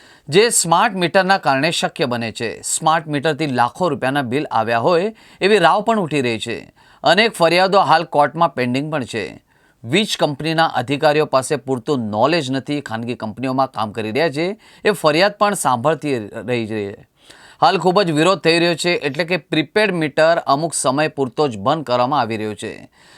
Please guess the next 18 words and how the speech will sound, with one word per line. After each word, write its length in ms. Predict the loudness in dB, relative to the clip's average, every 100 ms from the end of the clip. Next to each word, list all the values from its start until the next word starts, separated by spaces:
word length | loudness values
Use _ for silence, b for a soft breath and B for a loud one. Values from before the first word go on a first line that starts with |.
| b
જેવા 260 | 2 4 4
મીટરો 280 | 2 2 4
લાગી 320 | 4 4 2 2
જશે 240 | 0 -2
એવું 260 | 0 0 0
જ 140 | 0
પોસ્ટપેડ 500 | 0 0 -2 -2 -2
સિસ્ટમ 400 | -4 -2 0 0
બંધ 200 | 0 -2
કરી 240 | 0 0 0
પ્રીપેડ 280 | -4 -4 -4 -6
સિસ્ટમ 320 | -6 -4 -4 -2
ફરજિયાત 420 | -2 0 0 -2
થશે 260 | -8 -8 -12 -14 b b b
અને 140 | 0 4
રાત્રે 380 | 4 4 2 2
રિચાર્જ 460 | 2 2 2 0
ખાલી 360 | -2 0 2 2